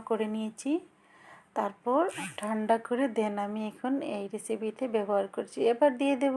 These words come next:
আমি চার চামচের মতো চিনি। তো মিষ্টিটা আপনারা যে যেভাবে পছন্দ করেন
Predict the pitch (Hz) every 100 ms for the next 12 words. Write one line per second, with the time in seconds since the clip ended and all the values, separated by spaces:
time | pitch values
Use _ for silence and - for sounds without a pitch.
0 | 269 262 254 285 285 262 - 247 240 240
1 | 240 233 233 285 320 349 - - 254 226
2 | 262 302 - - - - 277 277 277 -
3 | 294 294 269 262 262 240 247 247 233 233
4 | 233 233 233 226 240 226 226 226 262